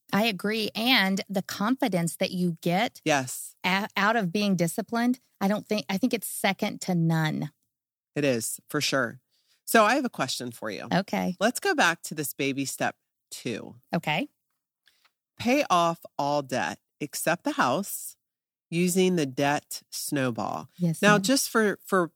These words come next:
Speaker 2: purpose of our listeners, I'm gonna read through all of these.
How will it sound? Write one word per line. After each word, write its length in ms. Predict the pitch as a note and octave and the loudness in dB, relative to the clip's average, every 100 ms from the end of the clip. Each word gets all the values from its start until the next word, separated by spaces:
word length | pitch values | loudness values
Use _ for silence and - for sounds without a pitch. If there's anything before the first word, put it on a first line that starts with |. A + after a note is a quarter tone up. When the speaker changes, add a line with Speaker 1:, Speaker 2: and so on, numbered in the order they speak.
| - | -4
Speaker 2:
purpose 420 | G3 F#3 G3 - | -2 0 -2 -4
of 200 | - D#3 | -4 -2
our 260 | C#3+ C3+ C3+ | 0 0 -2
listeners, 600 | D3 E3 - D3 B2+ - | -2 -2 -2 -2 -2 0
I'm 80 | E3+ | 2
gonna 160 | A#3+ F#3+ | 2 2
read 280 | C#3 D3 - | 2 0 0
through 160 | C#3 - | -2 0
all 240 | C3+ C3 | 0 2
of 140 | C#3+ C#3 | 0 0
these. 480 | D#3+ F3 G3 - | 2 2 0 -2